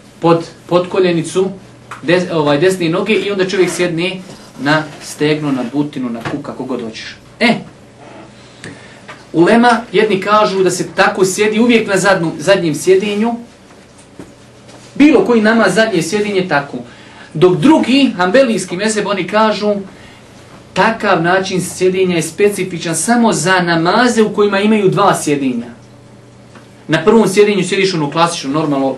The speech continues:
podaviješ prste desne noge, a sjedneš na lijevo stopalo. A na zadnjem sjedinju ćeš sjesti tako. Allah najbolje zna, ja mislim da je to bliže, ali opet u svakom slučaju, jer imate hadise gdje,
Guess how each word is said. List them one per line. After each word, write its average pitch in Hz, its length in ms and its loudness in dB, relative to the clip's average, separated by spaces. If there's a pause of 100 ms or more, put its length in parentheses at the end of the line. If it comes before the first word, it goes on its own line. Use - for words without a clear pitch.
podaviješ 131 500 0
prste 160 260 -4
desne 147 320 -4
noge, 175 420 -2 (140)
a 156 100 -4
sjedneš 170 540 -4 (160)
na 147 80 -2
lijevo 160 320 2
stopalo. 156 640 -4 (1120)
A 165 120 2
na 185 140 6
zadnjem 302 480 2
sjedinju 240 320 2
ćeš 190 160 -4
sjesti 185 240 0
tako. 131 400 -8 (800)
Allah 185 280 2
najbolje 170 240 0
zna, 175 180 -2
ja 170 120 2
mislim 165 260 -4
da 147 60 0
je 139 120 -4
to 170 220 2 (300)
bliže, 185 500 -4 (580)
ali 160 400 2 (240)
opet 143 300 -4 (160)
u 160 40 -14
svakom 151 280 -8
slučaju, 147 220 -4
jer 147 140 -2 (180)
imate 170 300 -2
hadise 156 360 -4
gdje, 180 140 0